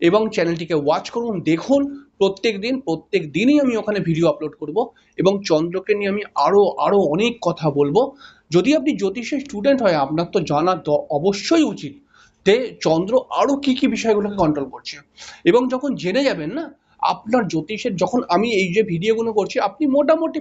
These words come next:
পঞ্চাশটা ভিডিও দেখুন, দেখুন আপনার জ্যোতিষের প্রতি দৃষ্টিভঙ্গি চেঞ্জ হয়ে যাবে। বর্তমান সময়েতে যে সমস্ত অনেক দেখেছি, অনেক কাউ-, সব নয়, অনেক জায়গায় দেখেছি যে জ্যোতিষ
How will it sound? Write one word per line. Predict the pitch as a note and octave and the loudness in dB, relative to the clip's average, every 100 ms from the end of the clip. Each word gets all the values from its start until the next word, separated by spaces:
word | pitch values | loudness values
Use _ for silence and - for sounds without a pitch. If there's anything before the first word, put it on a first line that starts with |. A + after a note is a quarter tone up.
| - | -2
পঞ্চাশটা | A#3 B3 B3 D4 D4+ | 0 0 2 0 0
ভিডিও | A#3+ G#3 E3+ | 0 2 0
দেখুন, | C#3+ C#3 C3 _ - - _ D#3+ | -2 -8 -14 _ -20 -20 _ -4
দেখুন | F#3 C4 A#3+ | -4 0 -2
আপনার | G3 G#3 | 0 0
জ্যোতিষের | D3+ D#3+ D#3+ A3 - B3+ - | 0 0 2 0 0 0 0
প্রতি | G#3+ A3+ D3+ D3+ | -2 -2 -4 -2
দৃষ্টিভঙ্গি | F3+ - D4+ C#4+ B3+ A3 | -2 2 2 2 -2 -4
চেঞ্জ | E3+ D#3 C#3 | -4 -4 -6
হয়ে | B2 | -12
যাবে। | G#2 _ _ _ _ _ _ - _ _ _ _ _ _ _ _ - | -14 _ _ _ _ _ _ -20 _ _ _ _ _ _ _ _ -6
বর্তমান | E3+ F3+ A3+ - E4 E4+ D#4 | 2 4 4 0 2 2 0
সময়েতে | - F#3 D3+ C#3+ D#3+ G#3 E4 - _ _ _ _ | -2 -2 -2 -2 0 0 0 -10 _ _ _ _
যে | D#3 A3+ | -4 -4
সমস্ত | A#3+ B3+ C4 - C4 G#3 C4+ | 0 2 0 0 -2 2 2
অনেক | G4 D4+ A3+ | 2 0 -2
দেখেছি, | A3 - A#3 A#3 | -2 -2 -6 -2
অনেক | G3+ C#4+ D4+ D#3+ | 0 2 0 -2
কাউ-, | C#3+ - | -4 -2
সব | D#3 F3 | -2 0
নয়, | G#3 E3+ - - - - | 0 0 -4 -20 -20 -2
অনেক | - D#4+ E4+ G#3+ | 2 2 2 0
জায়গায় | G#3 G3 E3+ | -2 -4 -6
দেখেছি | F3+ E3+ D4 D4 _ - | -8 -8 -8 -10 _ -12
যে | E3 A#3+ | -4 -4
জ্যোতিষ | F3 G#3 C4+ | -2 -2 -2